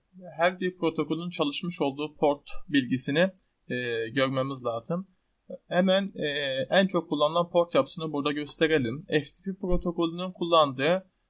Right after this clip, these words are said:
e, pro-, e, portlar arkadaşlar T C P'nin yirmi ve yirmi birinci portları. Şimdi biz daha önceden hangi protokolün, hangi taşıma katmanı protokolü üzerine çalıştığını söylemiştik.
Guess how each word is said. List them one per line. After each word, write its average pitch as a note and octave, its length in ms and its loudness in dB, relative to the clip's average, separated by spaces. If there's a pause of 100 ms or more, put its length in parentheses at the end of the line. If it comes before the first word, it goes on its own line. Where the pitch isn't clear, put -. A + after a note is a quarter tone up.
(120)
e, B2+ 300 -2
pro-, B2+ 500 -2
e, B2+ 80 -4
portlar D3 380 4
arkadaşlar C#3 640 2
T E3 160 0
C C#3 260 2
P'nin F3 320 -2
yirmi D#3 520 -2
ve E3 80 -2
yirmi C#3+ 340 -2
birinci C#3 360 -2
portları. B2 520 0 (560)
Şimdi F3 420 -2
biz E3+ 120 -8
daha F3 200 4
önceden F3+ 280 2
hangi F3+ 460 -4
protokolün, D#3+ 640 0 (640)
hangi D#3+ 320 0
taşıma D3+ 400 0
katmanı D#3 380 0
protokolü D3 440 -2
üzerine C#3 260 -4
çalıştığını C#3 420 -4
söylemiştik. C#3 680 -4